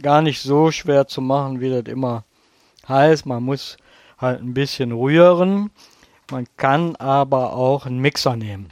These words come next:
Mir schmeckt die persönlich besser, weil ich mag diese Tetrapacks nicht so, ähm, ja, ich mag die einfach nicht, ne? Was brauchen wir für eine Hollandaise? Wir brauchen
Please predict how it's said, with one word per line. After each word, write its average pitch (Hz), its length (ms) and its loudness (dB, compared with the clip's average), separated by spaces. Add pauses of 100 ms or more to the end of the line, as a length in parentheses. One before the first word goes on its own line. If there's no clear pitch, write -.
(800)
Mir 156 380 2
schmeckt 151 460 -4
die 123 260 -6 (560)
persönlich 127 600 -4
besser, 151 440 0
weil 135 180 2
ich 123 100 -12
mag 135 380 -2
diese 123 460 -8 (360)
Tetrapacks 139 840 -2
nicht 139 440 -8
so, 131 500 -4 (640)
ähm, 123 1040 -8
ja, 120 340 -6 (540)
ich - 260 -20
mag 123 220 -10
die 117 140 -10
einfach 101 340 -16
nicht, 104 360 -20
ne? 110 140 -18 (640)
Was 131 140 -4
brauchen 202 340 2
wir 170 120 2
für - 140 -4
eine 127 120 -4
Hollandaise? 110 640 -8
Wir 139 100 -6
brauchen 131 580 -2